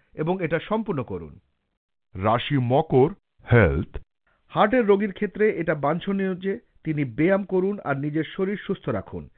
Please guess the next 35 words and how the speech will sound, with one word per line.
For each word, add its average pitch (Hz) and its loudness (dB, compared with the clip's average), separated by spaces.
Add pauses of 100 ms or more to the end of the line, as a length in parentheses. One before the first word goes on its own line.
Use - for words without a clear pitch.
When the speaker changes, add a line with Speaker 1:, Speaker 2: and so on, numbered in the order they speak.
(460)
Speaker 1:
খেয়াল 226 4
রাখুন, 110 0 (460)
নিয়মিত 202 2
ব্যায়াম 110 2
করলে 113 0 (300)
হার্ট 175 -2
খুব 175 -4
ভালোভাবে 135 0
কাজ 107 -2
করে। 85 -10 (520)
অন্যদিকে 220 2
এই 156 2
ব্যায়াম 147 2 (100)
ওজন 170 0
হ্রাস, 110 -2 (460)
কোলেস্টেরল 120 -2 (260)
আর 123 0
মানসিক 180 0
চাপকে 143 0
কম 151 -2
করতে 120 -6
সাহায্য 104 -4
করে। 69 -12 (340)
আপনি 202 2
নিজের 226 2
ভালোর 156 0
জন্য 175 0
কিছু 180 -6
ব্যায়াম 139 2
অভ্যেস 127 -2
করুন 117 -2 (360)
আর 139 0
একে 175 -2
প্রাত্যহিক 165 -2
জীবনের 139 0